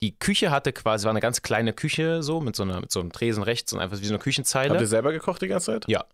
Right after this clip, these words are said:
Speaker 2: Ah.
Speaker 1: Und einfach in der Küche waren einfach zwei so Spots, es war wirklich immer bullenwarm in der Küche. Du konntest
Speaker 2: Okay.
Speaker 1: die halt nicht einstellen, die war halt einfach immer an.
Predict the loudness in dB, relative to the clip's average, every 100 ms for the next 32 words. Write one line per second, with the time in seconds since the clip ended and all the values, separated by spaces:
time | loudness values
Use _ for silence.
0 | _ -6 -6 -6 _ _ _ _ _ _
1 | 2 2 2 0 0 -2 -4 -6 -2 -2
2 | 0 0 0 0 0 2 2 2 2 0
3 | 0 2 4 2 0 0 0 2 2 0
4 | 2 0 4 4 6 6 6 6 4 2
5 | 2 0 -2 -4 0 2 6 4 4 2
6 | 2 2 2 2 2 2 4 4 4 4
7 | 2